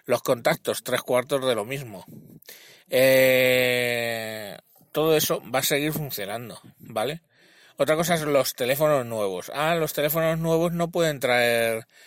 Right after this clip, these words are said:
los, los, los, los, los servicios de Google.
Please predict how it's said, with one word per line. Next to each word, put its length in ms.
los, 960
los, 360
los, 260
los, 220
los 220
servicios 440
de 120
Google. 360